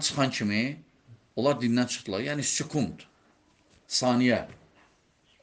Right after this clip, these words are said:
Yəni alimlər deyirlər ki, zahirən bu hədisə baxsan, deyəcəksən, bunlar kafirdir. Ona görə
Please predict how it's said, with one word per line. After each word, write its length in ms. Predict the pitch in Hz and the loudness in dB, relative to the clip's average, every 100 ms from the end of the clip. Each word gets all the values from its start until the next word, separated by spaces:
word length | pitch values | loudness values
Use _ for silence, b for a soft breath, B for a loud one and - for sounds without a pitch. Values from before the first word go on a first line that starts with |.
| _ _ _ _ - | _ _ _ _ -4
Yəni 200 | 110 123 135 | -2 2 2
alimlər 260 | 143 170 156 | 2 2 2
deyirlər 260 | 165 151 | 2 2
ki, 120 | 131 123 156 | 0 2 2
zahirən 400 | 175 156 147 135 | 4 2 0 0
bu 100 | 139 | -2
hədisə 240 | 127 151 | -2 -6
baxsan, 360 | 139 123 156 143 | -6 -6 -8 -6
deyəcəksən, 400 | 127 139 131 120 | -8 -6 -6 -8
bunlar 200 | 117 120 | -8 -8
kafirdir. 480 | - 95 - 95 82 | -4 -4 -4 -10 -6
Ona 80 | 110 | -2
görə 240 | 123 107 | -2 -2